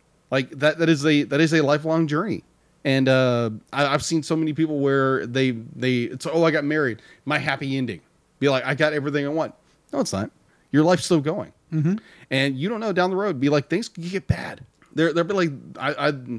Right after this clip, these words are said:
Speaker 1: recently something in my life. I'm not gonna go, get into it,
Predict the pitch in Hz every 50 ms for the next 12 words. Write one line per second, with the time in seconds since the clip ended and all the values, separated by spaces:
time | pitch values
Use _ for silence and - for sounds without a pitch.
0 | 107 _ _ _ _ - 117 110 113 123 135 139 - - 151 147 - 165 151 156
1 | 160 165 165 170 175 175 170 151 113 104 104 110 110 123 131 127 131 127 123 139
2 | 147 - _ - 143 135 131 123 123 139 139 151 170 165 - 123 110 98